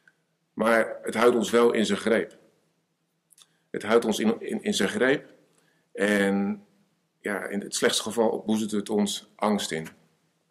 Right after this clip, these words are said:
In het slechtste geval worden we angstig en bang. En dat is de truc van de tegenstander van de duivel, om de wereld tot besluiten te dwingen,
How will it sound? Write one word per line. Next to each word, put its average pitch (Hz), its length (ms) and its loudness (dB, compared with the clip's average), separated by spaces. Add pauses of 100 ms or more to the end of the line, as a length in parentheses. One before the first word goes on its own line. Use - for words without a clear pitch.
(1040)
In 95 120 -8
het - 40 -6
slechtste 113 260 0
geval 101 300 0
worden 98 240 0
we 95 280 -2 (200)
angstig 110 480 -2
en 98 200 -2
bang. 101 360 2 (720)
En 98 220 -2
dat 104 120 0
is 101 80 -2
de 92 140 -10
truc 127 240 0
van 113 200 -6
de 101 180 -2
tegenstander 107 480 2
van 107 80 0
de 95 80 0
duivel, 98 600 0 (460)
om 90 500 -4 (220)
de 92 160 -6
wereld 120 540 2
tot 104 140 -4
besluiten 110 520 4
te 98 140 -4
dwingen, 113 520 2